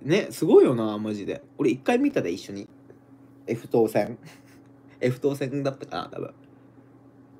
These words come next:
「一緒に見ましょう」って来てから。「いやいや、見ましょう、見ましょう」ってバリ勉強だったもんな。そう、俺はさ-、叫びよったけど、隣で。<laughs> バリ隣で叫びよったけど。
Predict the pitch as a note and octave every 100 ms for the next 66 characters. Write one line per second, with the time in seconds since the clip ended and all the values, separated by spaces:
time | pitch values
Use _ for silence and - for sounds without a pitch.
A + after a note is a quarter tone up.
0 | - - - - - - - - - -
1 | A#2 B2 B2 B2 B2+ B2+ B2 B2 A#2 -
2 | - - - - - - - - - -
3 | - - - - - - - C3 C3+ C3+
4 | C3 C3+ C#3 C3+ C3 A#2 A#2 A2+ A#2+ A#2+
5 | - A2 A#2+ B2 C#3+ D3+ G#2+ F#2+ G#1+ -
6 | - - - - - - - - - -
7 | C3+ D3+ D#3+ D#3 C#3+ C3+ - - E3 E3
8 | B2 - F#2 C2 - - G2+ F#2+ F#2+ G2
9 | - - - - - - - - - -
10 | - - - - - - - A3 - -
11 | - - - - - G2+ B2+ C3 B2 A#2+
12 | A#2+ A2+ A2 G2 - -